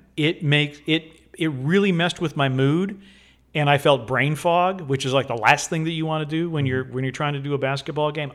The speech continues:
I absolutely hated it. And, uh, I'm, I'm off it now and getting ready for, uh, for a nerve block injection, which hopefully will, will help here. But yeah, that, it's just, yeah, it was just, it was just miserable because, you know,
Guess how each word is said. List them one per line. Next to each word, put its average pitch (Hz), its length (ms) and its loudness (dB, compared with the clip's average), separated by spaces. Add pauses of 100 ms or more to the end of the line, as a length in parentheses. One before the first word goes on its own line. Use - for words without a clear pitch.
I 131 200 -10
absolutely 147 800 -4 (640)
hated 156 640 -4
it. 107 240 -14 (600)
And, 127 420 -4
uh, 120 480 -4
I'm, 131 280 -4
I'm 131 200 -2
off 135 220 4
it 127 100 0
now 127 360 -2
and 117 300 -6 (140)
getting 127 260 -2
ready 123 240 0
for, 120 400 -6
uh, 113 100 -6
for 123 160 -4
a 117 40 -4
nerve 127 240 -2
block 120 260 -2
injection, 120 380 -6
which 117 100 -10
hopefully 123 300 -6
will, 113 260 -8 (380)
will 127 140 -4
help 135 260 0
here. 113 140 -8
But 127 140 -8
yeah, 143 180 2
that, 151 340 2
it's 143 220 -4
just, - 280 -4
yeah, 143 300 4
it 143 180 0
was 156 200 0
just, 170 160 -8
it 202 60 0
was 190 140 2
just 175 140 -2 (260)
miserable 202 400 4
because, 165 360 2
you 156 100 0
know, 143 180 2